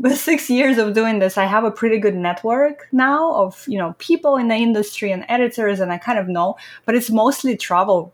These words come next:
focused. So if I think about pitching self today, I wouldn't even know what to do bes-,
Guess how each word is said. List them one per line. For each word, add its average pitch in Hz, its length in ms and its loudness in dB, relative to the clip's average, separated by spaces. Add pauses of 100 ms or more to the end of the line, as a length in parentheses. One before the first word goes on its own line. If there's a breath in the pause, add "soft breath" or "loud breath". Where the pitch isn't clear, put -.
focused. - 460 -4
So 185 140 0
if - 220 -2
I 226 200 4
think 233 260 0
about 175 420 0
pitching 208 300 -4
self 185 460 0 (260)
today, 185 680 0 (460 soft breath)
I 208 100 0
wouldn't 247 320 0
even 214 200 -2
know 208 480 -2 (440 soft breath)
what 214 280 -2
to 202 180 -2
do 294 280 2
bes-, 202 200 -2